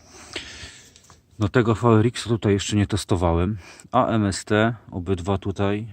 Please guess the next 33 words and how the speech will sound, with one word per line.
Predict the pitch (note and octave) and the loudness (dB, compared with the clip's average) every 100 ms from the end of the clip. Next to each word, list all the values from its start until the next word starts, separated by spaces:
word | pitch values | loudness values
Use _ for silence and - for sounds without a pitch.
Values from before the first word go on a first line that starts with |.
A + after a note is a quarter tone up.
| F#2 | -16
Discovery | G2 F2+ - G2+ F#2 G2 F#2 | -16 -10 -4 -4 -2 -4 -6
i | F2+ E2 | -8 -8
Jeep, | A2 A#2 - _ - | -8 -8 -14 _ -18
są | - G2+ | -8 -6
zawody | F2+ F2 G2+ F#2 | -4 -2 -2 -4
typowo | F2 F#2 F2+ F#2 | -8 -8 -6 -6
pod | - E2 | -8 -12
klasę | - - F#2 F2+ - F2 | -14 -8 -6 -4 -6 -8
Scale | E2 - - G2+ G2 F#2+ _ - - _ _ _ | -8 -14 -6 -2 -2 -4 _ -20 -20 _ _ _
przygotowywane. | - F2+ G2 F#2+ F2+ F2+ G#2 A2 A#2+ - _ _ _ _ _ _ _ _ _ _ _ _ - G2 | -10 -6 -2 -2 -2 0 2 2 -2 -6 _ _ _ _ _ _ _ _ _ _ _ _ -10 -6
No | F#2+ | -2
i | F#2+ | -2
co, | F2+ F#2+ | -2 -2
mój | D#2 F#2+ | 0 0
M | G#2+ G2+ | 2 2
S | F#2 | 2
T | A2+ | 0
na | G2 | 0
ostatnich | F#2 G#2 F#2+ | -2 -6 -6
zawodach | F2+ F2+ G2 G2+ | -2 2 2 2
się | - | 0
niestety | G2 - G#2 G2 | -4 -4 -6 0
nie | A2 | 0
popisał, | A#2 - A2+ A2+ G#2+ F2+ | -2 -6 -4 -2 -2 0
ale | F2+ | 0
ja | G#2+ | 0
tam | G#2 F#2 | 0 0
jechałem | E2 G#2 F2 | 0 0 0
gdzieś | E2 E2+ - - - - - - - | -4 -8 -10 -16 -20 -18 -20 -10 2
luźno, | A2+ C3 A2+ A2+ | 6 8 8 6
bez | A2+ F2+ | 4 4
żadnej | A#2 F2+ F#2 | 2 2 0
spiny, | - D3 C3 A2 | 0 4 6 8